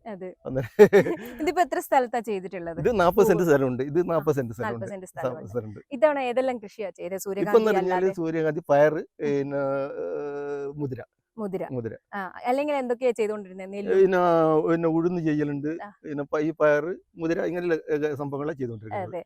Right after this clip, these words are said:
Speaker 2: ചെയ്തിട്ട്
Speaker 1: ഇപ്പൊ അങ്ങനെ വിൽപ്പനയ്ക്കായിട്ട് ചെയ്യുന്നില്ല അല്ലേ?
Speaker 2: ഇല്ല, വിൽപ്പനയ്ക്കായിട്ട് അങ്ങനെ ചെയ്യുന്നില്ല.
Speaker 1: ആ,
Speaker 2: കൃഷി
Speaker 1: സ്വന്തം
Speaker 2: ചിലപ്പോ, ആ,
Speaker 1: ആവശ്യത്തിന്
Speaker 2: കൃഷി ചിലപ്പോ
Speaker 1: കൂട്ടുകാർക്ക്
Speaker 2: കുറച്ചധികം ഉണ്ടാവും.
Speaker 1: ആ.
Speaker 2: അമ്മക്ക് കൂട്ടുകാർക്ക് ഇതെല്ലാം കൊടുത്തിട്ട്
Speaker 1: ആഹാ.
Speaker 2: കൂട്ടുകാർക്ക് തന്നെ അങ്ങനെ കൊടുത്ത്
Speaker 1: അതെ.
Speaker 2: അങ്ങനെ
Speaker 1: അപ്പൊ
Speaker 2: ഒരു
Speaker 1: ഇപ്പം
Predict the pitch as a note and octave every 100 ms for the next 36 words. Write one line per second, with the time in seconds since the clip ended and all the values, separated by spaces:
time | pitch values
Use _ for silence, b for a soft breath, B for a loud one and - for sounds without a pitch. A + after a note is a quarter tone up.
0 | - A#2+ A2 C#4+ C4+ F4+ E4+ E4+ D#4+ C4+
1 | C4 D#4 D#4 D4+ D4+ C#4+ B3+ D4+ C#4+ B3+
2 | A#3 G#3 E3 F#3+ F3 G3 E3 G3 A3 G3
3 | C#3 C#3 A#2+ A2 G2+ G#2 G#2 - G3 C#3
4 | - A#3+ A3+ A#3 A3+ F3+ E3+ E3 D#4 F3
5 | A#3 B3+ B3+ A#3+ G#3+ A#3+ A3+ F#3 C4 C#3+
6 | B2+ A#2 A#2 - E3+ F#3+ F3 F#3 F3+ E3
7 | E3 D3 C#3+ C#3+ C3+ A#2+ B2+ A2+ - -
8 | G3+ F#3+ F#3 D3+ A3+ A3+ B3 D#3 E3 E3+
9 | D#3+ - - - _ _ G3+ D3 - C#3
10 | G3 A#3 A#3+ B3 - - B3 G#3+ C4+ D4